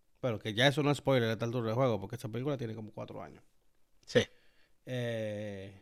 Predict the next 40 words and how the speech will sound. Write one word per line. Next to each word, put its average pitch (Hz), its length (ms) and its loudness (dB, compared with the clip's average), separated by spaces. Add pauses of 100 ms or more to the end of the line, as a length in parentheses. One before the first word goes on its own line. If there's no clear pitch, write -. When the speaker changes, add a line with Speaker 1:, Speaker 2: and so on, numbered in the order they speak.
(120)
Speaker 1:
¿cinco 117 380 -8
años? 202 220 -4 (800)
Speaker 2:
No, 139 180 2
pero 117 140 0
estamos 147 220 4
hablando 175 180 10
de 156 80 4
spoiler 151 260 6
como 110 160 0
quiera, 98 200 -4
olvídate 113 280 -6
de - 80 -16
eso. - 200 -10 (100)
Dale 117 180 2
para - 140 -12
allá. - 60 -16
Speaker 1:
Eh, 135 760 6 (3000)
y, 131 600 -2
y 127 140 -4
esta 131 200 -2
es 135 60 2
la 139 80 2
primera 139 320 4
vez 135 240 4
que, 113 480 0 (120)
que 123 100 -4
él 117 80 -2
se 131 100 -4
iba 131 60 2
a 135 40 2
enfrentar 131 360 2
como 123 180 0
un 127 160 0
agente 139 300 0
como 127 200 0
que 123 140 -4 (520)
duro, 135 500 10
él, 135 180 4
él 165 160 6
solo. 104 460 2